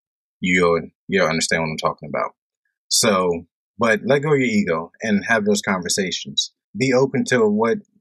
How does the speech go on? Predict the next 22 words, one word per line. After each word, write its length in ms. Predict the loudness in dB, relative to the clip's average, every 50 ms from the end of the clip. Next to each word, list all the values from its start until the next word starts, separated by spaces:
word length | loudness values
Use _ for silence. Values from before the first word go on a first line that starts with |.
| _ _ _
your 80 | -4 -4
spouse 300 | -2 0 2 0 2 2
has 200 | 0 0 0 0
to 80 | 0 0
say, 380 | 0 2 0 0 -2 -4 -10 _ _ _ _ _ _ _ _ _ _ _ _ _
because 420 | -4 0 0 2 2 2 2 2
you 80 | 0 0
can 160 | 0 0 2
learn 240 | 2 2 2 2 0
a 80 | 0 2
lot, 320 | 2 2 2 2 0 -2 -4 -8 -8 -8 -10 _ _ _ _ _ _ _ _ _ _ -12
learn 440 | -6 -2 2 2 4 4 2 2 2
a 80 | 2
lot, 360 | 2 2 2 2 2 0 -4 -6 -8 _ _ _ _ -6
and 200 | -4 -2 -2 -2
improve. 540 | -2 -4 -6 -4 -2 -2 -2 -2 -4 -8 -10 -14 -18 -20 -20 _ _ _ _ _
She's 160 | -10 -6 -2 -2
only 180 | 0 -2 0
trying 200 | -2 -2 -2 -2
to 60 | -2
help 200 | -2 -2 -2 -2 _
you. 120 | -12 -20